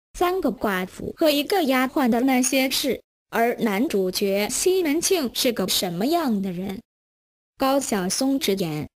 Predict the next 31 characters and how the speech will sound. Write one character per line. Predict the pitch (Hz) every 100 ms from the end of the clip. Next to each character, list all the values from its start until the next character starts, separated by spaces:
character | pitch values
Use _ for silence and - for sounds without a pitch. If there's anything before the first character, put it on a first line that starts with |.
| _ _
在 | 302 269
西 | 262 381
门 | 349 285
庆 | 339 381 269
身 | - 294 262
上 | 254 208
可 | - 233
以 | 233
看 | 185 269 233
到 | 220
新 | 202 - 359 359
兴 | 392 381 370
资 | 381
产 | 381 - 190 175
阶 | 185 269 254
级 | 240
的 | 214 233
权 | - 208 226
力 | 330 311
梦、 | 330 415 247
欲 | 285 262
望 | 254 220
梦。 | 226 214 190 _ _ _
历 | 302 359 302
史 | - 175
是 | 175 208
螺 | 190 202 294
旋 | 277 214 240
发 | 254 294
生 | - 233
的， | 233 196